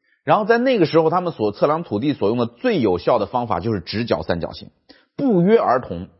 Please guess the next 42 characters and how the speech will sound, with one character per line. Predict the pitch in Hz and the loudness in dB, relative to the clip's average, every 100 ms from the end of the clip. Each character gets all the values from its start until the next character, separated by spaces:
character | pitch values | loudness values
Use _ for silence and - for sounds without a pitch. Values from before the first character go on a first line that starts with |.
| _ - | _ -2
古 | 120 | 0
巴 | 170 190 | 2 2
比 | 143 | 0
伦、 | 104 127 151 | 0 0 -2
古 | 104 | 2
埃 | 120 139 | 2 2
及 | 117 117 | -2 -2
和 | 117 | -2
中 | - 208 | 0 0
国 | 139 85 85 - _ - | 0 -2 -2 -8 _ -8
同 | - 170 269 | 0 0 0
时 | - 117 117 123 - _ - | -2 2 2 2 -2 _ -6
研 | 101 117 | 0 0
究 | 123 131 127 - - | 0 0 0 -4 -4
用 | 147 113 | -4 -4
直 | - 143 | -4 -2
角 | 147 90 | 0 -2
三 | 90 113 | -2 -4
角 | 104 85 | -4 -6
形 | 95 | -6
来 | 98 98 | -4 -4
度 | 139 95 | -4 -4
量 | 90 | -6
土 | 95 80 | -8 -14
地 | 90 | -14
的 | 76 | -14
方 | - - | -16 -18
法。 | - _ _ _ | -20 _ _ _
所 | - 180 | 2 4
以 | |
我 | 147 | 4
们 | 120 | 0
中 | 160 143 | -2 0
国 | 135 | 0
过 | 143 | 0
去 | 123 117 | -4 -2
就 | 120 | -2
有 | |
《九 | 117 95 | -2 -2
章 | 85 131 | 0 -2
算 | 131 107 | -2 -4
术》， | - 123 | -4 -10